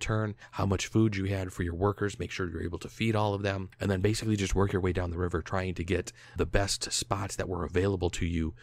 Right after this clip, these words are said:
based on the strategy that you were trying to, to work on for that round. So if you're into heavy euros,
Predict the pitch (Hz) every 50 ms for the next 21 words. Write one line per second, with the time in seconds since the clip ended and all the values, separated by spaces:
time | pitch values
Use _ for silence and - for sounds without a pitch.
0 | - - - - - - - - 87 85 - 92 87 90 85 - - 92 95 90
1 | 85 80 82 - - - - - 90 78 - - - 82 82 82 85 - - 87
2 | 82 80 80 80 - - - - 87 82 87 95 98 98 - 90 82 80 - -
3 | 87 85 85 90 78 76 87 87 87 82 78 80 - - - 90 78 73 - -
4 | - - - - - 82 - 90 101 113 120 113 120 120 120 110 107 107 110 110
5 | 110 107 -